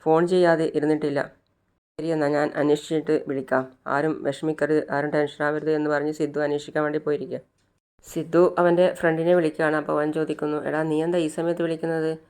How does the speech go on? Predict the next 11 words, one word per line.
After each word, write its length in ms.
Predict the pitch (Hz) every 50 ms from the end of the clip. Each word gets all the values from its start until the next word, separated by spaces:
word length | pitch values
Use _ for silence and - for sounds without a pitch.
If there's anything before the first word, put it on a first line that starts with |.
| _ _ _ _ _ _ -
അപ്പോൾ 200 | 147 135 147 147
പറയാണ്, 540 | 147 147 143 143 143 143 139 139 139 143 - - _ -
"എടാ, 160 | 139 139 143 151
മഹേന്ദ്രൻ 600 | 160 151 143 139 143 143 147 156 156 156 151 - - 160
അങ്കിൾ 280 | 156 151 147 156 156
ഇതുവരെയും 500 | 151 139 143 139 147 151 156 165 160 -
എത്തിയിട്ടില്ല 440 | - 131 - 151 151 151 - 151 143
വീട്ടിൽ. 300 | 139 139 131 - 139 135 131 - - _ _ _ _ _ _ _
ഇത്രയും 240 | - 139 151 156 156
സമയം 300 | 160 170 151 151 151 156
താമസിക്കാറില്ല. 760 | 147 143 143 147 143 143 - - 156 151 147 139 139 139 123